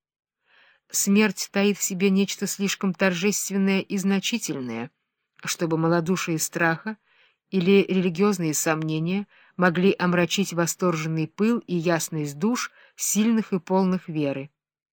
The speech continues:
При виде этих реликвий благородная последовательница благочестивых верований Альберта —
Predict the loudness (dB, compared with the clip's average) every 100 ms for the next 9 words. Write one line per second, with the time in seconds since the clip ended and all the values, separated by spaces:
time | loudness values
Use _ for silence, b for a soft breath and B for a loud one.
0 | _ _ _ _ b b b b 0 2
1 | 4 2 0 0 -2 -2 -4 -2 0 0
2 | -2 -2 -2 b b b b b 0 4
3 | 6 4 4 4 4 2 -4 _ _ _
4 | 0 2 2 0 2 2 0 0 -2 -2
5 | -4 -4 -6 -4 -4 -2 -2 -2 0 0
6 | 2 2 0 0 -2 0 0 0 0 -8